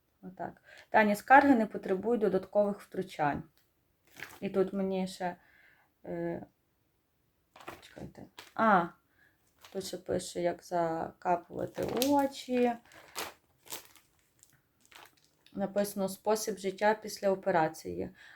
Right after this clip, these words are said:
Вмиватися та мити голову потрібно, проте так, щоб вода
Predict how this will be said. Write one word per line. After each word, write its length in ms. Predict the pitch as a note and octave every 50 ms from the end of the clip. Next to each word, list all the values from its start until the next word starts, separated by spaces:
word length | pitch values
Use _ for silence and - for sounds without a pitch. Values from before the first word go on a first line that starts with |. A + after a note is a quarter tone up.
| - - G3
Вмиватися 600 | G3 G3 G3+ A3 B3 C4 - C4 B3+ - A3+ G#3
та 140 | - - G3+
мити 300 | G3+ G#3 G#3 G3+ - G3+
голову 460 | F#3+ G3+ G#3 G#3 G3+ G3+ G3 F#3+ F#3+
потрібно, 480 | F#3+ F#3+ - - G#3 G#3 G3 F#3+ F3+
проте 360 | F#3 - F#3+ F#3+ F#3+ - F#3+ F#3+
так, 300 | F#3+ - G#3+ A#3 A#3+ -
щоб 240 | - - G3 F3+
вода 380 | F3+ F#3+ F3+ G3 G3+ G#3 A3 A3